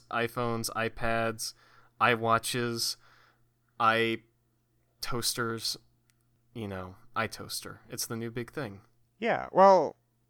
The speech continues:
Speaker 2: you gotta understand, the more Apple products you have in your home, the more readily available microphones for the C I A, and that just helps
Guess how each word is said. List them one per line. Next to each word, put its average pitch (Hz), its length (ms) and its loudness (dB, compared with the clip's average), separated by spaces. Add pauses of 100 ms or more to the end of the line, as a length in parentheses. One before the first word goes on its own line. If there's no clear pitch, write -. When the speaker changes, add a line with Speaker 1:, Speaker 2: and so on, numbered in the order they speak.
(440)
Speaker 2:
you 196 200 -12
gotta 240 220 6
understand, 160 680 -2 (100)
the 151 80 -6
more 185 560 2
Apple 160 260 4
products 147 340 2
you 139 60 -8
have 123 180 -2
in 113 320 -8
your 123 180 -8
home, 95 380 -12 (180)
the 127 80 -8
more 127 560 -2 (480)
readily 135 340 0
available 123 360 0
microphones 98 720 -10
for - 180 -16
the 101 360 -12
C 98 180 -14
I 147 100 -4
A, 127 220 -6 (520)
and 120 680 -4 (320)
that 131 200 -6
just - 300 -14 (220)
helps - 640 -10